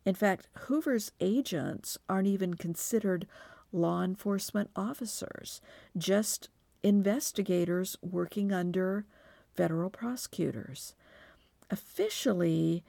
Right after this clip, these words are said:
in nineteen thirty-three, Hoover's agents can't arrest people, and they can't carry guns. As we will see,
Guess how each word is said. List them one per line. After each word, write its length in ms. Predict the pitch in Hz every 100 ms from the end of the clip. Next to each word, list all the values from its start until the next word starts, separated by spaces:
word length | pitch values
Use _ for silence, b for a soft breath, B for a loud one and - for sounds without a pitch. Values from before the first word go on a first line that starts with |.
| b b b
in 180 | 185 175
nineteen 480 | 175 190 - 214 214
thirty-three, 840 | 233 226 220 226 226 226 226 226 B B B B -
Hoover's 460 | 277 302 339 320 -
agents 540 | 190 190 185 190 - - -
can't 520 | - 240 226 226 226 - _ _
arrest 540 | 190 185 180 175 - -
people, 520 | 147 127 - - - B B B B B _ _
and 220 | 185 175
they 160 | 156 120 -
can't 640 | - - 175 180 202 226 - _ _
carry 640 | - - 180 170 165 170 - _ _ 170
guns. 760 | - 131 - - - - - - b b b b b b b _ _ _ _ -
As 220 | 170 -
we 140 | 180
will 160 | 170 160
see, 880 | - - - 359 370 254 208 208